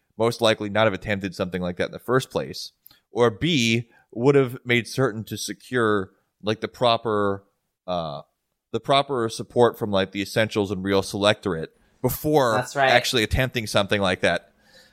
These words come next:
Speaker 1: right?
Speaker 2: Yeah.
Speaker 1: Whereas Trump, it was just kinda like this half-assed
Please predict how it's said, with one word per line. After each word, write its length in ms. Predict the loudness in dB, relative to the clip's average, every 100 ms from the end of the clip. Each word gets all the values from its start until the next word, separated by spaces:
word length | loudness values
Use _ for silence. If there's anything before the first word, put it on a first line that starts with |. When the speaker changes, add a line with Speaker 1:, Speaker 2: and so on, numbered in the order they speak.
| _
Speaker 1:
right? 220 | 0 2
Speaker 2:
Yeah. 260 | 2 0 -2 -10 _ _
Speaker 1:
Whereas 400 | 2 2 2 -6 _ _ _ _ -10
Trump, 400 | -2 0 -2 -8 _ _ _
it 120 | -4 0
was 160 | 0
just 200 | 2 0
kinda 220 | 0 2
like 180 | 2 2
this 160 | -2 -6
half-assed 840 | 2 2 4 2 2 2 0 -2